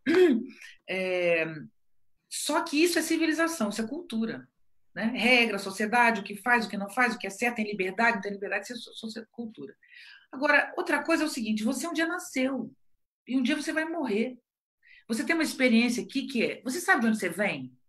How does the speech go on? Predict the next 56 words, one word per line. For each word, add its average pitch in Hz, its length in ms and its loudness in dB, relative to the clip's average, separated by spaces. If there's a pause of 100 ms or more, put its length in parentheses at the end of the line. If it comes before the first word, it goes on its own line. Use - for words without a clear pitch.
(580)
Ah, 254 280 6
eu 220 80 6
sei, 180 480 0 (220)
é, 170 260 0
eu, 175 60 0 (100)
eu 180 140 -2
sou 196 500 0 (200)
católica 190 880 0
e, 202 380 -2
e 190 40 0
eu 202 120 2
ente-, 208 240 -4
eu, 185 180 -2
eu 190 120 -2
leio 190 260 2
o 220 40 -2
mundo 202 160 -4
a 220 40 -10
partir 208 260 -8
daí. 220 420 0 (240)
Sim, 175 340 -4
você 170 200 -6
pode 214 200 -4
ser 226 80 -4
católico 220 460 -2
do 226 60 0
jeito 254 140 2
que - 60 -12
você 330 100 -4
quiser, 202 500 -2 (240)
mas 180 140 -4
se 190 100 -8
você 202 240 -2
tiver 190 600 0
numa 202 200 -4
situação 202 440 -2
em 190 80 -4
que 196 80 -4
sua 190 200 2
vida 254 220 2
tá 208 120 2
em 175 160 -4
risco, 208 400 -4
você 190 180 -2
não 262 100 6
diz, 190 200 -2
"Tudo 220 220 -6
bem, 196 180 2
eu 220 60 8
vou 214 120 0
morrer 208 280 2
porque - 100 -8
eu 233 60 0
vou 240 100 0
encontrar 277 320 -2
Deus." - 560 -2